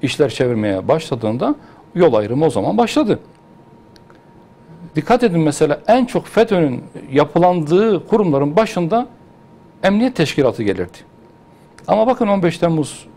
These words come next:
iki bin on altı tarihi itibariyle emniyette hiçbir üst düzey e, emniyet mensubu fetÖ'cü değil. O zamana kadar fetÖ'cülerin tamamı bir biçimde,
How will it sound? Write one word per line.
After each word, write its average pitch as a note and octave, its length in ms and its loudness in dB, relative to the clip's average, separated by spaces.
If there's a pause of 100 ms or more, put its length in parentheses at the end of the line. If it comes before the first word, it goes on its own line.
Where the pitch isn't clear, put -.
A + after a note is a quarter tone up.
iki E3 240 -4
bin D3+ 240 0 (580)
on F3+ 120 2
altı D#3 260 0
tarihi A#2 380 0
itibariyle B2 640 0 (640)
emniyette F3 800 0
hiçbir F3+ 480 -4 (100)
üst G3+ 260 -4
düzey B2 400 -4 (440)
e, G#2+ 500 -6 (1200)
emniyet E3 340 0
mensubu D#3 420 -6 (480)
fetÖ'cü C3 380 -6
değil. F#3 140 -4 (640)
O A3+ 100 4
zamana C#4 300 2
kadar C#3+ 200 0
fetÖ'cülerin F#3+ 580 0
tamamı F#3 380 0
bir G#3+ 160 -4
biçimde, D3+ 420 -2